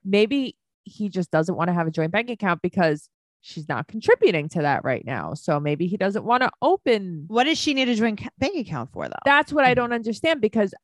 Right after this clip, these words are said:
Speaker 1: I don't know. I actually don't know.
Speaker 2: Right. So that's the whole thing. Um, I think that they just need to, that's no one's business. It's not like
Speaker 1: Right. Yes, it is nobody's business. But it's like, Yara's like, "I'll talk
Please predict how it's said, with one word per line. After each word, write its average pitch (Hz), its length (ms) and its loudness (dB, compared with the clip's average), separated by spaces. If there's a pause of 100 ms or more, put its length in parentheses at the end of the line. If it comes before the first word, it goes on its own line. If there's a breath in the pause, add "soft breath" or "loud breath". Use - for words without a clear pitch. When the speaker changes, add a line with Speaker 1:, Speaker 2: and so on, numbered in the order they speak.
(460)
Speaker 1:
I 208 100 4
don't 233 200 4
know. 196 400 2
I 185 80 2
actually 196 380 -4
don't 160 240 -2
know. 170 100 -2
Speaker 2:
Right. 196 220 4
So 190 120 -2
that's 190 360 2
the 185 100 0
whole 185 140 0
thing. 160 260 -6 (140)
Um, 143 360 0 (120)
I 160 160 -2
think 170 340 -8
that 160 340 0
they 160 200 -4
just 156 220 -6
need 156 160 -6
to, - 120 -14 (140)
that's - 340 -6
no 156 180 -6
one's 143 200 -6
business. 180 320 -6
It's - 200 -14
not 208 180 -2
like 175 400 -6 (360 loud breath)
Speaker 1:
Right. 175 420 2 (500)
Yes, - 400 -2
it 202 140 2
is 196 160 4
nobody's 151 340 -8
business. - 520 -8 (340 loud breath)
But 208 160 8
it's 202 100 4
like, 185 160 4
Yara's 175 300 4
like, 165 120 -4
"I'll 185 200 2
talk 135 300 -6